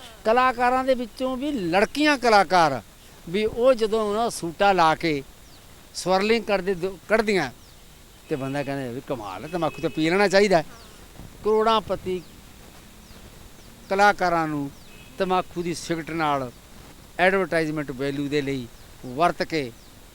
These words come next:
ਤੇ ਉਹ ਅਰਬਾਂ ਰੁਪਈਆ ਕਮਾਉਂਦੇ ਨੇ ਇਹ। ਤੇ ਜਿਹੜਾ ਇਹਦਾ ਵਿਚਾਰਾ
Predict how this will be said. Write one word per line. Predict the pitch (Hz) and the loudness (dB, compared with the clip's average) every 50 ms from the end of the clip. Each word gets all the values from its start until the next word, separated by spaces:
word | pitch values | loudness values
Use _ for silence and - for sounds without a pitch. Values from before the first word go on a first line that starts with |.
| - - | -14 -10
ਤੇ | 160 | -8
ਉਹ | 151 139 135 143 147 - - 175 | -8 -8 -8 -10 -12 -10 -6 -6
ਅਰਬਾਂ | 175 156 135 156 151 139 | -6 -4 -2 -4 -4 -4
ਰੁਪਈਆ | 123 - - 135 123 123 | -4 -8 -10 -10 -10 -10
ਕਮਾਉਂਦੇ | - - 120 117 107 101 117 135 | -10 -10 -12 -12 -10 -8 -6 -4
ਨੇ | 143 147 139 135 131 120 | -2 -2 -2 -2 -2 -4
ਇਹ। | 113 - - - - - - - - - | -6 -10 -18 -20 -20 -20 -20 -20 -14 -6
ਤੇ | - 175 175 | -2 -2 -2
ਜਿਹੜਾ | 151 147 165 175 180 175 160 - - - - - - - - - - - - | 0 0 0 2 2 0 0 -2 -12 -20 -20 -20 -20 -20 -20 -20 -18 -10 -4
ਇਹਦਾ | 165 175 175 170 | 0 2 2 2
ਵਿਚਾਰਾ | 147 123 - 147 147 147 143 135 131 123 117 | 2 2 0 0 2 2 2 2 0 -4 -6